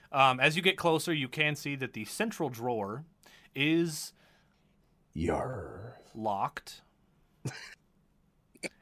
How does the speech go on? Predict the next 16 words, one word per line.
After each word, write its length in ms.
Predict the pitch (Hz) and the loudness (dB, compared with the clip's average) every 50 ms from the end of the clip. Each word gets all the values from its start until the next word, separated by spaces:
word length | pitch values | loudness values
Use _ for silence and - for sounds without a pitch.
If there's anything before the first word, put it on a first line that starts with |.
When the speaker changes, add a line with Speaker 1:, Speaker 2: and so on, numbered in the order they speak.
| _ - | _ -4
Speaker 1:
And 280 | - 135 131 127 123 123 | 2 4 6 6 6 4
the 180 | 117 120 127 - | 0 -2 0 4
other 240 | 165 175 170 165 | 4 4 4 4
drawers 580 | 151 135 131 135 131 131 131 127 127 123 117 - - | 0 0 0 0 2 2 2 2 2 0 -2 -6 -10
can 160 | - 120 107 | -10 -10 -10
easily 480 | - 151 196 202 175 156 151 139 123 113 | -8 -4 -2 -2 -2 -2 -2 -2 -2 -2
be 160 | 110 110 107 | -4 -6 -6
opened, 520 | 107 110 107 - 107 101 101 101 104 104 - | -4 -6 -6 -6 -8 -8 -6 -6 -8 -8 -8
but 120 | 107 104 | -4 -2
as 200 | 120 139 139 127 | -2 -2 -2 -2
you 80 | 135 113 | -4 -2
open 280 | 120 117 - - 107 107 | -2 -2 -2 -4 -6 -6
them, 140 | 104 107 | -6 -6
there 140 | 104 113 110 | -6 -6 -6
really 320 | 113 135 151 143 135 117 113 | -6 -6 -4 -4 -2 -2 -2
isn't 360 | 110 104 104 98 98 - | -4 -4 -6 -8 -10 -10